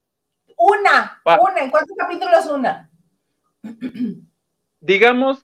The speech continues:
Speaker 2: que se los voy a dar por buena, ¿te parece?
Speaker 1: Eh, ahí te voy avisando.
Speaker 2: Pareja,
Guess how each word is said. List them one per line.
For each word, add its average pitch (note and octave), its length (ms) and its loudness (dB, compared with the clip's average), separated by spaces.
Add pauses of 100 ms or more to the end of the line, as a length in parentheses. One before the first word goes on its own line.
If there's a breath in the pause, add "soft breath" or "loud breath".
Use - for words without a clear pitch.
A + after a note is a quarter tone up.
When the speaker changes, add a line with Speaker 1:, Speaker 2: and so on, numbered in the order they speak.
Speaker 2:
que A3 220 0
se A3+ 100 -6
los F3+ 120 0
voy G3+ 80 6
a A3+ 60 6
dar G#3+ 160 4
por F#3 160 0
buena, D3 300 0
¿te - 80 -18
parece? D3+ 440 -2 (880)
Speaker 1:
Eh, C5 40 -10 (360)
ahí E4+ 160 -2
te E4+ 100 8
voy D#4+ 200 4
avisando. C4+ 500 -2
Speaker 2:
Pareja, G#3+ 580 4